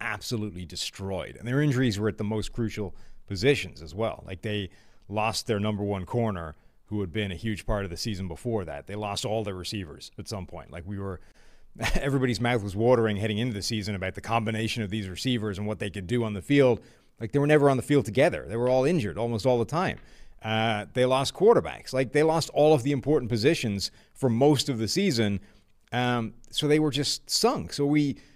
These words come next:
you almost forget that, like, this was, this was a team people expected to be challenging for the Super Bowl this time a year ago with Jimmy Garoppolo at quarterback, who, you know, okay, his baseline as a passer is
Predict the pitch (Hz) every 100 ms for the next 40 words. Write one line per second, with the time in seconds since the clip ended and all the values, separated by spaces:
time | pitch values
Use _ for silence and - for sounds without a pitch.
0 | - - - 135 170 175 - 131 147 165
1 | - 120 117 117 90 147 - 135 98 -
2 | - _ - 135 127 156 110 - 131 120
3 | - 117 113 - 117 110 120 98 - 104
4 | 95 87 - - - - - - 107 90
5 | 113 110 110 95 98 87 143 117 92 90
6 | 71 - 101 - 101 87 113 101 82 76
7 | - - - 123 113 143 117 123 165 113
8 | 98 82 104 78 73 - - - - -
9 | 135 127 113 160 113 117 127 107 98 -
10 | - - 127 104 139 135 131 127 104 -
11 | 117 135 - 107 98